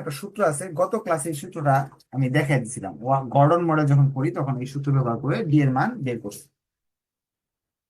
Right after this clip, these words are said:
তাহলে ই এর মান আছে বিশ, বি এর মান হলো ফর্টি, ডি এর মান চলে আসতেছে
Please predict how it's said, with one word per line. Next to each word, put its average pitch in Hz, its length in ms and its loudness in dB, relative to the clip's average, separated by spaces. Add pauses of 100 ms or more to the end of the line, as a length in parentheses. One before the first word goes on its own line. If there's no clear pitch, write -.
(140)
তাহলে 139 160 -2 (100)
ই 196 120 -4
এর 208 140 0
মান 196 120 4 (100)
আছে 180 180 -2 (320)
বিশ, 185 240 2 (2000)
বি 170 100 4 (100)
এর 185 160 0
মান 170 140 4 (120)
হলো 151 280 2 (1120)
ফর্টি, 165 400 -4 (2250)
ডি 160 100 2 (100)
এর 180 140 -4
মান 170 120 4 (120)
চলে 156 220 0
আসতেছে 147 340 -4